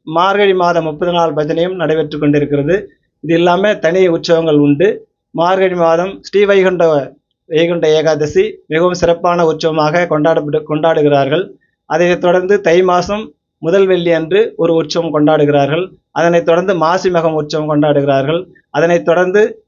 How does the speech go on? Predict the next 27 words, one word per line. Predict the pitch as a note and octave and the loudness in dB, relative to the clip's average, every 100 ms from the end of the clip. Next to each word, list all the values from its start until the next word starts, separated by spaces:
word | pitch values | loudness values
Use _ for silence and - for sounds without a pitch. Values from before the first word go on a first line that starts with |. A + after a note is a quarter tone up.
| - | -2
வைகாசி | D#3+ F#3 G3 G3 | 2 4 2 0
விசாகம் | E3+ E3+ F3 F3+ | -2 0 0 0
என்று | E3 D#3 | -2 -2
சொல்லக்கூடிய | D#3+ D#3+ D3+ D3+ D#3+ D#3 | -4 -4 -2 -2 0 -2
கருட | D3 F3+ F#3 | -2 -2 0
சேவையை | D#3+ D#3 D3 | 0 0 0
கொண்டாடுகிறார்கள். | C#3+ C#3+ C#3+ C3+ C3+ B2+ C3+ F3 - _ _ | 0 -2 0 0 0 -2 -2 -6 -10 _ _
அதனைத் | - E3+ F#3 F#3 | -4 0 0 2
தொடர்ந்து | E3+ F3 F3+ F#3+ F3 | 2 2 2 2 4
உரியடி | G3 G3 | 4 4
உற்சவம் | F#3 F3+ E3+ E3+ | 2 0 -4 -4
என்று | D#3+ | -4
சொல்லக்கூடிய | E3 D#3+ D#3 D#3 D3+ D3 A2+ - _ - | -4 -4 -4 -4 0 -2 -2 -12 _ -10
உற்சவத்தையும் | D3+ D3+ F3 D3+ E3+ F#3+ | -6 0 0 0 -2 0
இங்கே | E3 D3+ F3 | -2 0 -2
சிறப்பாக | D3+ D#3+ D#3 D#3 D#3 E3 G#2 - _ - | -2 -2 0 0 2 0 -2 -10 _ -4
யாதவர்கள் | D3+ D#3 D3 C#3+ C#3+ | 0 2 2 0 0
கொண்டாடுகிறார்கள். | C#3+ C#3+ C#3 C3+ C3 D3+ F#3 _ _ | 0 0 0 -2 -2 -4 -8 _ _
அதனைத் | - D#3 F3 F#3 | -6 -2 0 0
தொடர்ந்து, | F#3 D#3 E3 D3+ G#3 B3 - _ _ _ _ - | 0 0 0 0 -2 -2 -14 _ _ _ _ -2
அஹ், | E3 | 0
விஜயதசமி | D3+ F3+ G#3 F#3+ F#3 F3 | 2 2 2 2 0 -4
என்று | D#3+ D#3+ | -4 -2
சொல்லக்கூடிய | D#3+ D#3+ D#3 D#3 | -2 -2 -2 -2
உற்சவம் | D#3 D3+ E3 F3+ | -2 -2 -4 -2
இங்கே | E3+ D#3 | -2 -2
கொண்டாடப்படுகிறார்கள். | D3+ D3 D#3 D#3 D3+ C#3+ C#3+ C#3 C3 C3 | 0 2 2 0 0 0 2 0 -2 -6